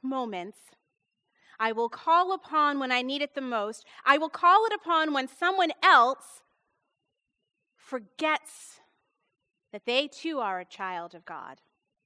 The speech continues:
And so I came up with the phrase, "Happy and grateful." 'Cause the first aspect about being happy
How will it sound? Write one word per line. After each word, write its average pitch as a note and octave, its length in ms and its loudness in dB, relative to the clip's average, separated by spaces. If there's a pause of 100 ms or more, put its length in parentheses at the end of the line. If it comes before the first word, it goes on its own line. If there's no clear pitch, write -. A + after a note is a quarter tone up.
(840)
And A3 120 -16
so B3 180 -6
I C4 80 -2
came E4+ 300 -4
up D#4+ 160 -4
with D4 120 -10
the D4 80 -10
phrase, - 640 -18 (1080)
"Happy C#4 580 -6 (720)
and G#3 200 -14
grateful." D#3 520 -20 (1600)
'Cause D#4 180 0
the E4 100 -4
first G4+ 320 -2
aspect D#4+ 460 2
about B3+ 280 -2
being B3+ 320 -8
happy G3 720 -6